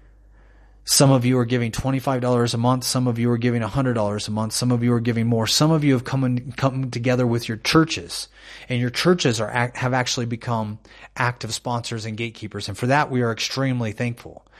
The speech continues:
We have one church in Romania,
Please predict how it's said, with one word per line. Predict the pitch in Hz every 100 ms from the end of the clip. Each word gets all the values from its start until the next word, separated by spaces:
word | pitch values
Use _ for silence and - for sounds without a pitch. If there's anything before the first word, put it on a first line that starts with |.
| - - - - -
We | 156
have | 139
one | 113 123 147 156
church | - 104 - - - _ _ _ _ _ _ _ _ - - - - -
in | 131 120 120
Romania, | 127 127 120 143 165 147 87